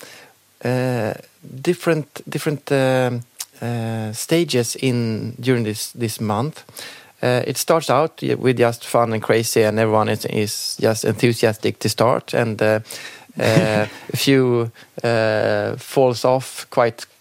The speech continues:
Speaker 1: quite fast. Uh, it could be for different reasons: the watch collapse, or you just don't want to participate, just want to donate, like, a starting fee or so.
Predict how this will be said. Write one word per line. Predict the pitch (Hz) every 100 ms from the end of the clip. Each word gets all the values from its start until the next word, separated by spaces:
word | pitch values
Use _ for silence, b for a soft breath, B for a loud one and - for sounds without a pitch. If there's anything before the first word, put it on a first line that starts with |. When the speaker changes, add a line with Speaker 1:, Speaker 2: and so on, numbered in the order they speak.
| _ _ -
Speaker 1:
quite | 110 110
fast. | - 120 151 151 - -
Uh, | - 113 104 92
it | 95
could | - 107
be | 110
for | 107 110
different | 104 101 107
reasons: | 110 107 - 107 104
the | -
watch | 101 113 - -
collapse, | - 110 107 - -
or | 104 101 101 B B B B -
you | 113 -
just | 95 104 -
don't | 87 87 -
want | 82
to | -
participate, | - - 95 - 101 104
just | 98 98 - -
want | - -
to |
donate, | 87 107 101 101 -
like, | 98 110
a |
starting | 82 104 104 107
fee | - 113
or | 117
so. | 113 117